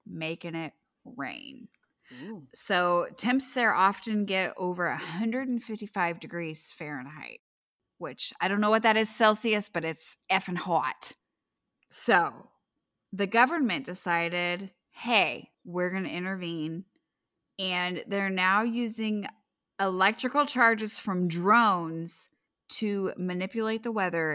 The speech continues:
Speaker 1: and force rainfall. Right?
Speaker 2: Dude, that's crazy.
Speaker 1: So this new method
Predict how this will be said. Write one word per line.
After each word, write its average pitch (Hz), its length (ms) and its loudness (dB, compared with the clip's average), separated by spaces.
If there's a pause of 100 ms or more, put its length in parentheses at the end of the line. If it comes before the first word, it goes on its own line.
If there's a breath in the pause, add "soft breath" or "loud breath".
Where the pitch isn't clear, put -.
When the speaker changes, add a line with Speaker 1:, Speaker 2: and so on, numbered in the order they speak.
Speaker 1:
and 165 180 -4
force 180 520 -2
rainfall. 185 920 -6 (500)
Right? 190 640 -2 (200)
Speaker 2:
Dude, 160 760 -6 (280)
that's 143 200 -20
crazy. 127 720 -14 (600)
Speaker 1:
So 254 480 6 (160)
this 254 320 4
new 302 320 4
method 185 760 4